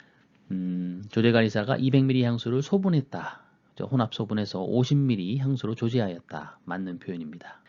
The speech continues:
리을, 리을은요, 페녹시 에탄올을 추가했다고 했는데요. 이 부분은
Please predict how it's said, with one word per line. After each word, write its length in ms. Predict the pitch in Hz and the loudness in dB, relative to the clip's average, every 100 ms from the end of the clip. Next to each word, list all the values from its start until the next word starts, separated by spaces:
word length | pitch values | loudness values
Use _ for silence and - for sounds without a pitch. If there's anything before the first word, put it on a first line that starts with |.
| _ _ _ _ | _ _ _ _
리을, 540 | 104 139 131 80 80 _ _ - | 8 12 12 8 -2 _ _ -12
리을은요, 800 | 110 127 131 117 98 85 143 208 - _ _ _ _ _ _ _ _ _ _ | -6 -4 -2 -4 -6 -8 -10 -10 -14 _ _ _ _ _ _ _ _ _ _
페녹시 440 | - 170 190 - 147 | -8 -4 -4 -6 -6
에탄올을 560 | 123 147 143 131 147 147 | -6 -4 -4 -2 -4 -8
추가했다고 720 | - 196 160 - 127 101 95 | -10 -6 -6 -6 -6 -6 -8
했는데요. 640 | 104 92 80 76 135 165 - _ _ _ - | -8 -8 -10 -12 -10 -12 -14 _ _ _ -2
이 120 | 139 | 0
부분은 580 | 151 135 110 101 147 | 2 0 -2 -2 -4